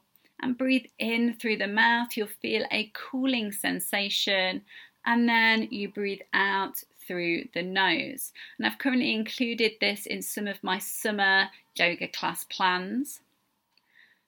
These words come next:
There's also a beautiful practice called the moon breath, or sometimes known as lunar pranayama.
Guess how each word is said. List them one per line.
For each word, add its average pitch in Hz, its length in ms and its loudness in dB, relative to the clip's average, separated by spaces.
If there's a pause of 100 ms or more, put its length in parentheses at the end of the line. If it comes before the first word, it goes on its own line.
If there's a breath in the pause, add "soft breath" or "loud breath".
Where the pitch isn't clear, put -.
(120 soft breath)
There's 240 260 0
also 262 460 0
a 233 360 4 (100)
beautiful 247 840 0
practice - 680 -2
called 214 320 -6
the 202 80 -2
moon 214 380 -2
breath, 208 680 0 (200)
or 247 180 2
sometimes 233 560 0
known 208 340 2
as 190 280 0
lunar 202 640 0 (120)
pranayama. 175 880 -2